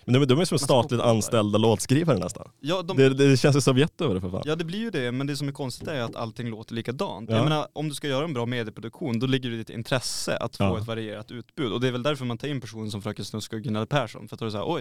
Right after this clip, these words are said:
Speaker 2: Ja,
Speaker 1: Ja,
Speaker 2: men
Speaker 1: lite rolig, eh, X-Factor liksom.
Speaker 2: Ja, men
Speaker 1: Mm,
Speaker 2: exakt.
Speaker 1: mm.
Speaker 2: Men allting däremellan, det är ju, märker jag, poplåtar och sen är det någon som har en bra dansare. Alltså, så här, det
Speaker 1: Exakt.
Speaker 2: blir så sjukt ointressant.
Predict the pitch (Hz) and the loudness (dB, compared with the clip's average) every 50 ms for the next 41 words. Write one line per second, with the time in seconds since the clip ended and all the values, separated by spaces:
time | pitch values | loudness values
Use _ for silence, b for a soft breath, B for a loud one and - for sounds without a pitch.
0 | 113 - - - - - - - - - 139 123 120 - 117 110 117 110 110 104 | -8 -12 -16 -18 -18 -18 -18 -10 -6 -2 0 0 2 4 4 6 6 6 6 4
1 | 104 104 98 101 98 92 85 95 - - - - - - - 92 85 - - 78 | 4 2 2 2 2 2 2 0 -2 -2 -4 -4 -4 -4 -4 -4 -4 -4 -6 -8
2 | - - - - - - 175 185 170 151 107 117 127 127 113 - 113 104 107 135 | -8 -6 -8 -8 -6 -4 -4 -2 0 0 2 2 0 -2 -4 -4 -6 -6 -4 -4
3 | - - 151 170 - 190 151 123 107 107 110 113 110 104 110 139 180 156 117 104 | -4 -4 -4 -6 -6 -6 -6 -6 -6 -6 -6 -6 -6 -8 -8 -8 -8 -8 -8 -10
4 | 113 - 143 170 143 127 127 123 123 127 - - 82 127 131 117 110 110 - 113 | -10 -6 -4 -4 -2 -2 -2 -4 -6 -6 -8 -10 -6 -4 -4 -4 -4 -6 -8 -10
5 | 113 110 - - 117 - - 151 156 139 - _ 117 113 90 113 - - 113 113 | -12 -10 -10 -12 -12 -12 -10 -8 -8 -8 -8 _ -6 -4 -4 -2 -2 0 0 0
6 | 113 113 113 110 110 104 113 110 110 107 104 107 104 101 90 65 - 50 50 50 | 2 2 0 0 -2 -2 -4 -4 -4 -4 -4 -4 -4 -4 -4 -6 -8 -12 -14 -16
7 | 50 50 - 120 117 107 110 110 110 117 113 107 - - 143 110 - - - 120 | -14 -8 -6 -4 -4 -4 -4 -6 -6 -6 -8 -8 -10 -8 -8 -8 -6 -4 -4 -4
8 | 117 120 127 120 113 117 - 123 127 117 110 - - - - - - 190 165 131 | -2 -2 -2 -2 -2 -2 -4 -4 -6 -6 -8 -10 -14 -16 -14 -10 -6 -6 -6 -6
9 | - - 113 113 107 110 117 - 101 - - | -4 -4 -4 -2 -2 -4 -4 -6 -6 -6 -8